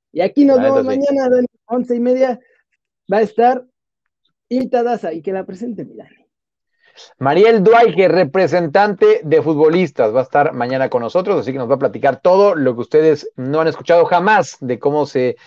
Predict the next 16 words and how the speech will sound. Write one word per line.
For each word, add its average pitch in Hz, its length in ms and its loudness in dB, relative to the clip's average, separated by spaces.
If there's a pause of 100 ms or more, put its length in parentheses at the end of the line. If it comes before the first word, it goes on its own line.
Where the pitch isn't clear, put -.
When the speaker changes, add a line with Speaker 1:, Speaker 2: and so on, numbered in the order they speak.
(240)
Speaker 2:
eh, 120 380 4
hacen 139 260 -2
esos 135 260 -4
contratos 131 560 0
con 120 280 -4
clubes 165 280 2
extranjeros, 170 440 2
pero 180 160 2
también 147 260 2
en 135 140 0
México. - 440 -6 (880)
Speaker 1:
No 226 160 2
se 247 100 4
lo 233 140 2
pierdan, 254 300 2
muchachos. 226 640 -6